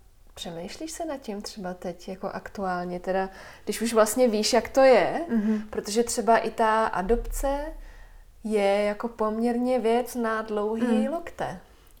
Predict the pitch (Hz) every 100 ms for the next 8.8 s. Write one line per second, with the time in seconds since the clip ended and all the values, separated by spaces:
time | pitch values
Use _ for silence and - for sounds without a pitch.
0 | - 240 - 220 202 180 - 202 208 208
1 | 226 208 202 - - - - - 226 226
2 | 240 277 226 220 233 226 254 240 214 214
3 | 226 247 247 - - - - 220 226 226
4 | 214 214 233 247 247 - 196 160 202 220
5 | - - 202 196 196 214 214 220 220 220
6 | 220 220 208 214 214 180 87 101 - -
7 | 233 233 233 240 226 220 214 240 226 226
8 | 226 214 226 226 214 196 185 262